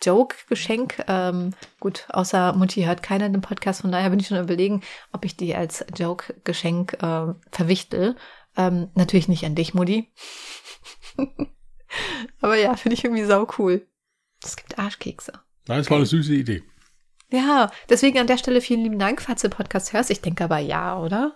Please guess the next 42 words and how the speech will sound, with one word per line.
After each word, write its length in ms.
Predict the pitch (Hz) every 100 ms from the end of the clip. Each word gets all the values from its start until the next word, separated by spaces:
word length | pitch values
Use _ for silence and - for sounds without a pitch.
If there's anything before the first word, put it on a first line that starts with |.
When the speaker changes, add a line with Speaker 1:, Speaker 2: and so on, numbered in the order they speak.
| -
Speaker 1:
Er, 80 | 202 -
er 180 | 180 170
hört 140 | 180 -
den 60 |
Podcast. 540 | - - - - - - _ _ _ _ _ - - - -
Das 160 | 277
hat 100 | 370
mir 80 | 320
so 80 | 277
ein 60 | 254
bisschen 280 | 240 240
meinen 140 | 202 185
Tag 300 | - 196 -
wieder, 540 | 196 175 170 165 160
äh, 40 | 160
gestern 580 | 160 - 170 170 165 - _ _ - -
erhellt. 460 | 180 165 160 - _ _ _ _ _ _ _ _ _ _ _
So 160 | -
ein 40 | 165
bisschen. 280 | 160 - - _ - - - - - - - -
<laughs> 100 | - - _ _ _ - _ _ - - - - - -
Speaker 2:
Das 160 | 127 120
freut 280 | - 107 98
uns 120 | 95
alle. 200 | 95 82 _ _ _ _ _ _ _ 359 -
Speaker 1:
Ja. 280 | 202 160 - _ _ _ _ _
Wir 120 | - 226
alle 140 | 202
brauchen 320 | - 175 175
mehr 180 | 185 208
Arschkekse, 480 | 175 160 - - -
ich 120 | 170
sag's, 260 | - 160 -
wie 40 |
es 80 | 208
ist. 220 | 180 - -
<laughs> 1040 | - - - - - - - - 339 -
Speaker 2:
Nee, 160 | 165 170
das 200 | 170 -
brauche 320 | 151 123 123
ich 140 | 120
nicht. 260 | 107 98